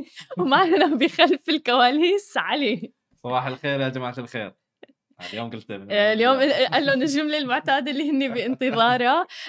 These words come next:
Speaker 1: آه، اليوم بدنا نحكي بنشرة الصباح عن، آه، شركة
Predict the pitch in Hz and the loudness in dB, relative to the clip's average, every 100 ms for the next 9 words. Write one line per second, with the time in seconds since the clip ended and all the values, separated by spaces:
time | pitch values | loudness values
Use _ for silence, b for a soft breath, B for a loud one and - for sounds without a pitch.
0 | - 214 220 220 220 220 269 277 285 247 | -2 2 2 2 2 4 4 4 0 -2
1 | 294 - 247 233 269 277 - - 233 247 | -4 -8 -6 -4 -4 -6 -8 -2 0 4
2 | 285 - 214 190 226 269 254 220 - 214 | 4 4 -2 -2 0 0 -2 -4 -6 -6
3 | 202 277 262 247 | -4 -4 -4 -6